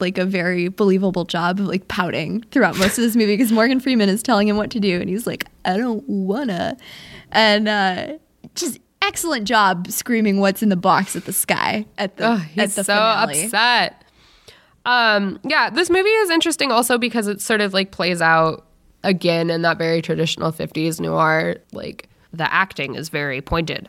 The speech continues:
Speaker 1: Yes.
Speaker 2: And we are talking words from a script that was written,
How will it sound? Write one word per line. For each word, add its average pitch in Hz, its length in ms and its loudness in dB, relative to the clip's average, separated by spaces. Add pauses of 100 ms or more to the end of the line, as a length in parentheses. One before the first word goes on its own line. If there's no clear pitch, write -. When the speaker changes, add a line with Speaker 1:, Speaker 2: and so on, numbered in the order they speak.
Speaker 1:
Yes. 160 180 -2
Speaker 2:
And 151 100 -2
we 180 120 2
are 139 140 0
talking 160 400 0
words 160 400 0 (100)
from 156 220 0
a 131 60 -6
script - 440 -4 (100)
that 147 140 0
was 147 180 -8
written, 165 360 0